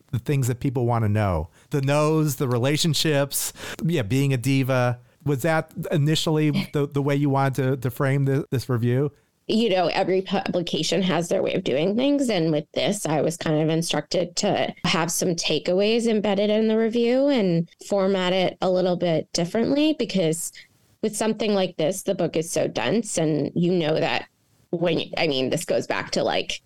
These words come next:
Speaker 2: getting clicks on a website, you know that people wanna read certain things about the person. So what, as I was reading the book, I was taking notes on the things that were most fascinating and that I thought would be the biggest topics people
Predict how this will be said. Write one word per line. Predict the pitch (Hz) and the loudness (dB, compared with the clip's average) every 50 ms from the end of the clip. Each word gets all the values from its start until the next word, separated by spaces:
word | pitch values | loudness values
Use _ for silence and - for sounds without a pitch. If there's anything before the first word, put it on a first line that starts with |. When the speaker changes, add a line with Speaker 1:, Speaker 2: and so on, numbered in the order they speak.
| _ _ | _ _
Speaker 2:
getting | - 135 131 147 139 151 | -2 0 0 0 0 -2
clicks | - - - 156 147 - - | -2 -2 -4 -4 -4 -4 -4
on | - 160 175 | -2 0 0
a | 160 | 2
website, | 165 170 170 170 - - 127 139 117 - - - | 0 0 0 -2 -2 -2 0 0 0 -2 -2 -2
you | 185 208 | 0 0
know | 208 196 196 | 2 2 2
that | 180 180 - - | 0 -2 -4 -2
people | - 202 160 170 165 175 | -2 -2 0 0 0 0
wanna | 165 156 151 151 151 156 | 0 0 0 0 0 0
read | - 156 156 - - - - - | 0 0 -2 -2 -2 -4 -6 -6
certain | - - - 214 165 123 139 165 156 | -6 -2 -2 0 0 0 0 -2 -2
things | - 160 156 151 151 165 - | -2 -2 -2 -2 -2 -2 -2
about | - 120 123 - | -2 -4 -4 -4
the | - | -6
person. | - - 127 131 - - 127 135 170 | -6 -4 -4 -4 -2 -2 -2 -2 -2
So | 170 - - | -2 -2 -2
what, | - - - - - _ | -2 -2 -4 -4 -4 _
as | - 170 165 170 | -2 -2 0 0
I | 185 139 | 0 0
was | 143 - 151 160 - - | 0 0 -2 -2 -4 -4
reading | - - - - 92 147 | -4 -2 -2 0 0 0
the | 190 190 | -2 -2
book, | - 247 254 233 240 | -2 -2 -2 0 -2
I | 170 143 139 | -2 -2 0
was | 131 135 160 - - - - - _ _ _ _ | 0 0 -2 -4 -8 -10 -12 -20 _ _ _ _
taking | - - 196 170 175 185 - - | -4 -4 -2 -2 -2 -2 -2 0
notes | - 175 165 - - - - - - | 0 0 0 -2 -2 -4 -8 -6 -2
on | - 160 160 147 - - - - 190 - _ | -2 0 0 0 0 0 -2 -4 -6 -6 _
the | _ 143 180 | _ -4 -4
things | 175 - - - 175 175 180 170 | -4 -4 -4 -2 0 0 0 0
that | - 151 | -2 -2
were | 147 156 | 0 0
most | 175 170 160 165 - | 0 0 -2 -4 -4
fascinating | - 156 143 156 170 - 170 151 147 151 151 147 143 143 147 - - | -4 -2 -2 -2 -2 -2 -2 0 0 0 0 0 0 0 0 0 -2
and | 78 104 156 | -2 -2 0
that | 160 151 | 0 0
I | 156 151 156 - | 0 -2 -2 -4
thought | - 175 160 160 - - - - | -4 -4 -2 -2 -2 -4 -2 -2
would | 175 170 156 156 156 170 - - _ _ | -2 0 0 0 -2 -2 -6 -8 _ _
be | - 190 202 180 | -2 0 0 0
the | - - | 0 -2
biggest | - - - 190 180 185 160 165 - | -4 -2 -2 -2 0 0 -2 -2 -2
topics | - 147 156 160 - - - - - | -2 -2 -2 -2 -2 -4 -4 -4 -4
people | - 127 - - - - - - | -4 -4 -2 -2 -2 0 -2 -2